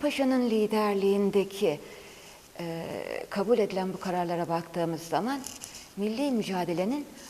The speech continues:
artık fiiliyata geçmesi, işlerlik kazanmasıdır diyebiliriz. Temel ilke nedir? Temel ilke Türk milletinin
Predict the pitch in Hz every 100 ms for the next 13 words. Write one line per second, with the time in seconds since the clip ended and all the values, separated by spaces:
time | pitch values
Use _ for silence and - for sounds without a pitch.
0 | - 202 214 214 254 - - - 240 220
1 | 226 220 170 156 - 156 - - - 226
2 | 226 - 190 190 180 180 175 170 156 156
3 | 151 139 113 - - - - - - -
4 | - - - 269 311 294 277 - 233 220
5 | 202 - - - - - - - - -
6 | - 220 254 285 277 - 302 311 - -
7 | - - - 302 - 185 170 170 185 233
8 | 311